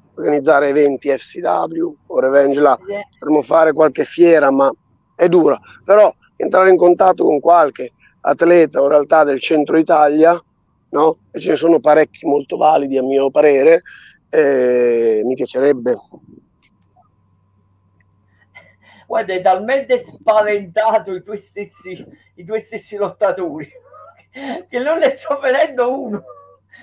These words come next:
Speaker 2: Vabbè, Mickey Hunter dove andà a mangiare, vabbè. E in
Speaker 1: È male,
Speaker 2: Saudi,
Speaker 1: male
Speaker 2: vabbè.
Speaker 1: che ne-, perché se non
Speaker 2: Eh.
Speaker 1: partecipa, eh, io
Speaker 2: Eh.
Speaker 1: do-, non è ancora, non è ancora stata annunciata la card di sabato.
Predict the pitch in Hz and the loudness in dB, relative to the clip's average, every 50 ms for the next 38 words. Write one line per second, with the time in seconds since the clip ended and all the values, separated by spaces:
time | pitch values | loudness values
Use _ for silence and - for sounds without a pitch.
0 | _ _ _ _ - 247 247 240 233 202 214 254 247 240 269 254 247 254 247 220 | _ _ _ _ -2 -2 -2 -2 -6 -6 -8 -14 -14 -6 -2 0 0 0 0 -2
1 | 190 226 220 214 202 185 202 196 196 196 185 190 190 190 214 226 220 185 - 175 | -4 -6 -6 -6 -4 -4 -4 -4 -4 -4 -4 -6 -6 -6 -6 -10 -10 -10 -4 -2
2 | 180 175 175 165 165 160 165 165 165 147 - 135 123 _ _ _ _ _ _ _ | 0 0 0 0 -2 0 -2 -2 -2 -2 -12 -16 -16 _ _ _ _ _ _ _
3 | 156 160 160 - 202 190 185 - - - - - - 170 349 403 453 - 466 415 | -18 -10 -4 0 2 2 4 2 2 2 0 0 2 2 4 4 4 4 2 2
4 | 196 160 180 175 175 175 170 170 165 165 151 160 151 170 165 - 180 185 220 254 | 2 2 2 2 4 4 4 4 2 2 0 0 -2 -2 -4 -4 -2 0 0 0
5 | 269 202 - 196 196 - 208 208 196 170 - - _ 156 156 143 - _ _ _ | 0 0 0 -2 0 2 2 2 2 2 -2 -6 _ -2 -2 -2 -4 _ _ _
6 | _ _ _ _ - - - - 226 240 233 202 202 - - - _ _ _ _ | _ _ _ _ 0 2 2 4 4 4 4 4 2 0 0 -6 _ _ _ _
7 | _ _ 175 208 214 226 233 233 226 - 254 254 254 247 233 220 214 208 208 208 | _ _ 4 4 6 6 6 4 4 4 4 6 6 6 6 6 6 6 6 6
8 | 208 220 226 220 - 233 240 240 226 - 247 220 185 208 196 202 196 196 190 190 | 6 6 6 4 4 4 4 4 4 4 2 4 6 6 6 6 6 4 6 4
9 | 226 226 240 - 196 190 175 170 165 - 170 170 170 156 156 170 160 160 151 - | 4 2 4 4 2 4 4 2 2 4 4 4 4 4 2 0 0 -2 0 2
10 | 175 170 165 156 151 147 143 139 - 139 139 123 | 4 4 4 2 2 0 0 -2 -2 -4 -6 -6